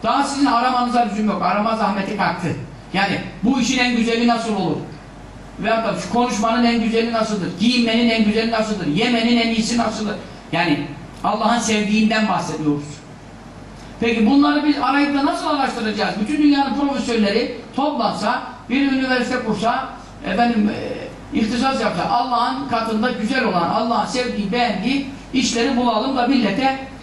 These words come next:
bu hususta beyanat verelim deseler. Nereden bulacaklar? E, bu Allah'ın dinde irtibatı ol-, olan biri yok ki Resulullah'tan başka sallallahu aleyhi ve sellem.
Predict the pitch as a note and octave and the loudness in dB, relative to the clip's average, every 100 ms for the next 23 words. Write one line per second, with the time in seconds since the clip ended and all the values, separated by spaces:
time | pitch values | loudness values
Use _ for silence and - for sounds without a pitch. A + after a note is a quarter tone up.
0 | - C#4 A#3+ G#3 G#3 C4 G#3+ - A#3 A#3+ | -2 2 4 2 0 0 -2 0 2 4
1 | B3 A#3+ A3+ A3 A#3+ A3 G#3 G3+ D#3+ - | 2 0 0 0 0 0 0 -2 -2 -6
2 | - - C#4+ E4 D#4 B3 F#3+ D3+ C3+ B2 | -8 0 2 2 2 0 -2 -2 -6 -10
3 | - - - - - - - - - - | -12 -14 -16 -16 -16 -18 -16 -18 -18 -18
4 | - - - - - - - - - - | -16 -16 -16 -16 -14 -14 -14 -14 -14 -10
5 | - D#3+ G#3 F#3+ G#3+ A3+ A3+ A3 A3 A3+ | -2 2 2 2 2 2 2 2 2 2
6 | G#3+ A#3 G#3+ G#3+ A3+ A3 A3+ - G#3 A3 | 2 2 2 2 0 0 -2 -2 0 0
7 | A3 G#3 D4 F#4 D#4+ C#4 C#4 B3+ A#3 A3+ | 0 2 2 0 0 0 0 0 0 2
8 | G#3+ G3 G3 A#3 - - - - D#3+ F#3 | 2 0 0 -4 -4 -12 -14 -4 0 2
9 | F3+ E3 D#3+ D3 C#3+ C#3+ C3 - | 2 2 2 2 2 0 0 -2